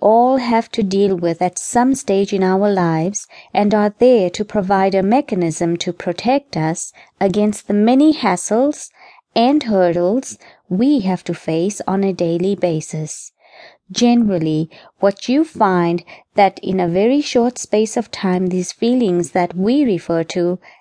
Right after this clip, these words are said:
as sadness will begin to disappear as the problem you have faced with has been solved.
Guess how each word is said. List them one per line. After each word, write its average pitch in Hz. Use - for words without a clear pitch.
as 190
sadness 170
will 311
begin 190
to 240
disappear 190
as 185
the 170
problem 196
you 233
have 170
faced 170
with 233
has 214
been 180
solved. 160